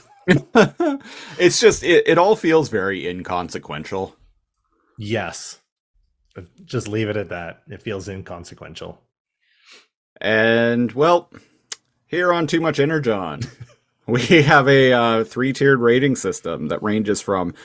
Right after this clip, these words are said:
Speaker 2: not enough Energon to a sufficient amount of Energon to too much Energon. It's basically bad, okay, good.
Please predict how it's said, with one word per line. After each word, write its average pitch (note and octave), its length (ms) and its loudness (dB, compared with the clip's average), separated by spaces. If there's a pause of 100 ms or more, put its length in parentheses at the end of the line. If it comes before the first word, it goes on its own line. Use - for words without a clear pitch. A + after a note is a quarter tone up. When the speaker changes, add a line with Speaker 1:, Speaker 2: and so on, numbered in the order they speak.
(140)
Speaker 2:
not C#3+ 280 2
enough A#2+ 240 2
Energon D#2+ 580 -8
to - 100 -12
a F2+ 60 -6
sufficient - 480 -4
amount F2+ 220 -4
of D2 80 -10
Energon E2+ 500 -8
to - 120 -12
too E4+ 220 0
much C#4 220 0
Energon. G2+ 560 -2 (340)
It's - 120 -20
basically A#2+ 360 0
bad, G#2 340 0
okay, F#2+ 360 -4
good. D2+ 340 -8